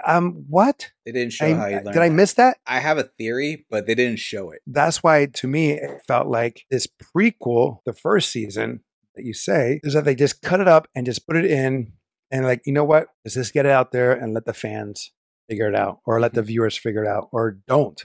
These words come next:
Speaker 1: I mean, it would have been nice to figure out how he got that. Now, granted, yes, he's a relative of Sensei, but you gotta know how to learn or how to do these things.
Speaker 2: You
Speaker 1: I
Speaker 2: can
Speaker 1: mean
Speaker 2: use the plot armor of, like, "Oh, he's naturally gifted and he's just innately skilled and talented," but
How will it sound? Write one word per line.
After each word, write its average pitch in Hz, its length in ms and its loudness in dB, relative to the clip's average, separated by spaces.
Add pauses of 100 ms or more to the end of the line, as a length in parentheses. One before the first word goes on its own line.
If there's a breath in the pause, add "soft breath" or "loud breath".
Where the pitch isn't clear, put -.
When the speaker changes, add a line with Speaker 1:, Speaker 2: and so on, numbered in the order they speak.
(140)
Speaker 1:
I - 40 -16
mean, 170 80 4
it 185 80 4
would 190 100 4
have 175 40 0
been 151 180 0
nice 160 280 0
to 123 160 -8
figure 139 420 -4
out 131 180 2
how 139 240 -2
he 120 120 -4
got 123 240 -2
that. 104 260 -4
Now, 131 180 0
granted, 123 440 -2
yes, 135 360 -2
he's 131 800 -4
a 110 60 -10
relative 131 560 2
of 117 160 -2
Sensei, 117 680 -2
but 107 260 -4 (100)
you - 120 0
gotta 147 160 0
know 139 280 2
how - 340 -2
to - 220 -8
learn 120 560 -4 (100)
or 123 160 -2
how 127 200 -4
to 120 120 -2
do 127 240 -2
these 131 280 -4
things. 175 520 -4
Speaker 2:
You 175 140 -8
Speaker 1:
I - 20 -2
Speaker 2:
can 160 60 0
Speaker 1:
mean 160 160 2
Speaker 2:
use 165 220 -2
the 123 200 0
plot 143 340 0
armor 120 260 -4
of, 104 120 -4
like, 104 240 -6
"Oh, 180 140 -2
he's 135 240 -4
naturally 147 440 -6
gifted 165 500 -8 (100)
and 104 400 -8
he's 113 200 -10
just 110 220 -12
innately 110 960 -8
skilled 135 480 -6
and 98 240 -12
talented," 110 480 -8
but 98 140 -10